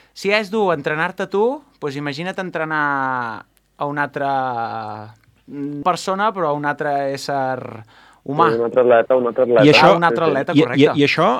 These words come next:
Speaker 3: eh, a nivell de curiositat, jo, jo tu deia abans, Albert, que, que, ostres, jo s-,
Speaker 1: Mhm.
Speaker 3: tot el que conec és el que he sentit al Tu Jugues, no? De,
Speaker 1: Sí, sí.
Speaker 3: de, d'aquest esport. Però a nivell de, de, de competició, vosaltres competiu federats? Com, com, com
Speaker 1: Sí, sí.
Speaker 3: funcioneu?
Speaker 1: Federat.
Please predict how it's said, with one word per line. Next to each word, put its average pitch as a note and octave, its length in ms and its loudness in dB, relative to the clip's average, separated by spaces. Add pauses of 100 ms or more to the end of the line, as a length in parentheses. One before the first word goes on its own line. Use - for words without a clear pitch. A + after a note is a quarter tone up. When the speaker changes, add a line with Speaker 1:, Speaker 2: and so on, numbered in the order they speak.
Speaker 3:
eh, B2+ 440 -2
a B2 100 -8
nivell B2+ 260 -2
de E3 100 2
curiositat, D3 500 0
jo, C#3+ 220 2
jo A#2+ 180 -2 (540)
tu A#2 120 -8
deia C3+ 200 2
abans, C3 180 0
Albert, B2+ 300 2
que, B2 120 2 (200)
que, A2+ 160 -10
ostres, G#2 300 -8
jo A#2+ 160 -2
s-, B2+ 120 -8
Speaker 1:
Mhm. A#2+ 280 -14 (360)
Speaker 3:
tot A#2+ 120 0
el B2 80 4
que C#3 120 6
conec C#3 280 6
és C#3+ 100 4
el C3 100 6
que - 100 -4
he - 20 -4
sentit B2+ 320 0
al A#2+ 80 6
Tu B2+ 100 2
Jugues, B2+ 300 4
no? D#3 120 0
De, C3 180 8
Speaker 1:
Sí, - 20 -16
sí. B2 60 -14
Speaker 3:
de, A#2+ 160 4
d'aquest A2+ 280 0
esport. D#3+ 360 2 (260)
Però C3 240 8
a D3 100 -4
nivell C#3+ 340 2
de, G#3 300 0
de, C#3 260 -6
de C3 140 -4
competició, B2 500 -4
vosaltres E3 420 -4
competiu C3+ 420 -4
federats? F3 680 -2
Com, D#3 200 -6
com, D#3+ 240 -6
com E3+ 160 -6
Speaker 1:
Sí, E3+ 40 -8
sí. - 40 -18
Speaker 3:
funcioneu? B2 480 0 (280)
Speaker 1:
Federat. C#3 380 -2